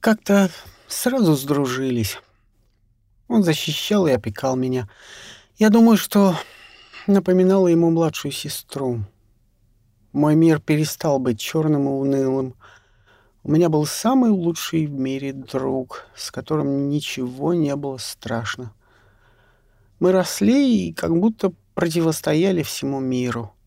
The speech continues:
Вдвоем. А больше нам никто и не нужен был».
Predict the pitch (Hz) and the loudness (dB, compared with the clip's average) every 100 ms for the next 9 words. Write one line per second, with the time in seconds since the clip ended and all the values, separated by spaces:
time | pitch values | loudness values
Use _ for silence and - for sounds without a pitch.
0 | _ _ _ _ _ - - 123 127 123 | _ _ _ _ _ -20 -8 -4 -4 -2
1 | 120 120 113 _ _ _ _ _ _ _ | -4 -8 -14 _ _ _ _ _ _ _
2 | _ _ _ - - - 190 185 247 220 | _ _ _ -20 -20 -8 -2 2 2 4
3 | 208 202 180 156 - 175 143 127 131 131 | 4 6 4 2 0 2 2 0 -4 -6
4 | 131 131 131 | -6 -6 -6